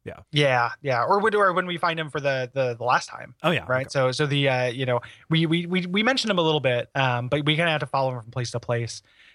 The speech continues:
Speaker 2: And th-, this kind of mid step. So we, we find him, he's on this little sandbar, uh, in the middle of the pool. And you talk to him, and he's lost his, lost his wife's Opal Tiara, um, on the outskirts of, of the pool.
Speaker 1: Mm-hmm.
Speaker 2: So we can, we can give it to him.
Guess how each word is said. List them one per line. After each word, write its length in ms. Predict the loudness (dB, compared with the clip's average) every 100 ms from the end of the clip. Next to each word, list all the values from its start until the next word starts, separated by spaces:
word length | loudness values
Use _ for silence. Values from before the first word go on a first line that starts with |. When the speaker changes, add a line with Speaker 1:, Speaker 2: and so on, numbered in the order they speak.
| 0
Speaker 2:
And 200 | 2 4
th-, 120 | 2
this 120 | 0
kind 160 | 0 0
of 60 | 2
mid 160 | 0
step. 260 | 0 -2 0
So 140 | -2
we, 100 | -2
we 120 | -2 -2
find 180 | 0 -2
him, 60 |
he's 100 | -2
on 80 | 0
this 160 | 0 -2
little 120 | -2
sandbar, 720 | -2 -2 0 2 2 2 -2 _
uh, 220 | -2 0 0
in 80 |
the 80 | 0
middle 160 | 2 0
of 40 |
the 80 | -2
pool. 320 | -2 0 2
And 280 | 2 0 0
you 140 | 2 2
talk 180 | 0 0
to 80 |
him, 80 | -4 -6 -16 -20 -6 -2
and 40 |
he's 100 | 0
lost 220 | 2 0
his, 160 | -2 -6
lost 420 | -6 -2 0 0
his 140 | -4 0
wife's 300 | -2 -2 -6
Opal 260 | -4 -2 -4
Tiara, 520 | 0 2 2 -2 -10 _ _
um, 240 | 0 0 0
on 140 | -2
the 100 | 2
outskirts 640 | 2 2 -4 -6 -6 -10 -10 -18 -6 0
of, 180 | 2
of 180 | 4 2
the 100 | 0
pool. 420 | 0 0 0 -4 -12 -4
Speaker 1:
Mm-hmm. 140 | 0
Speaker 2:
So 140 | 2
we 100 | 2
can, 380 | 2 0 -2 -2
we 100 | -2
can 160 | 0 0
give 160 | 2
it 80 | 0 2
to 160 | 2
him. 200 | 2 -2